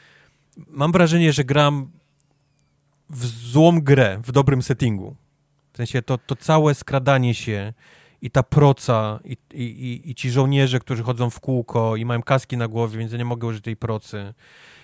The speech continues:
I, i, i, i skradanie się po tych, po tych połaciach trawy, trzymając jakiegoś takiego gówniaka lub innego, e, za rękę.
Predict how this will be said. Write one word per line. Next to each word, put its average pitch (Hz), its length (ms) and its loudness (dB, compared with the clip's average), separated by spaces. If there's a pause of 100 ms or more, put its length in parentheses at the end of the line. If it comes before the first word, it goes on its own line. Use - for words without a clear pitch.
(120)
I, 127 360 -12 (200)
i, - 80 -18
i, 123 280 -8
i 120 40 -6
skradanie 135 560 0
się - 140 -4
po 123 120 -6
tych, 127 260 -4
po 120 140 -8
tych 123 320 -4 (260)
połaciach 135 480 2
trawy, 107 800 -2
trzymając 120 500 -2
jakiegoś 120 500 -6 (480)
takiego 135 380 2
gówniaka 123 480 -2
lub 113 220 -4
innego, 113 640 -2 (360)
e, 113 240 -4
za 123 160 2
rękę. 113 560 -2